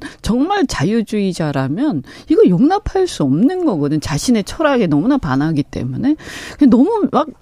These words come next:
그냥 계속 거짓말과 위선이 계속 난무하다 보니까 이제 말하기도 <laughs> 귀찮고요. 그다음에 시장 경쟁이라는 측면에서 보더라도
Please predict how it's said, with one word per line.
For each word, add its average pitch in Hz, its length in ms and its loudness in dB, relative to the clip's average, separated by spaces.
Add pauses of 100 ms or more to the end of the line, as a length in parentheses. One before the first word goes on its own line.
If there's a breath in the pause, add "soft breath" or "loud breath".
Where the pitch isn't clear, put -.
그냥 311 420 0 (160)
계속 415 480 2 (420)
거짓말과 254 1120 2
위선이 311 520 -2
계속 254 280 0
난무하다 220 640 2
보니까 143 400 -2
이제 190 160 0
말하기도 220 540 2
<laughs> - 40 -20
귀찮고요. 196 840 0 (680 loud breath)
그다음에 277 560 2
시장 427 440 -2
경쟁이라는 226 960 0
측면에서 208 460 -2
보더라도 143 1080 -4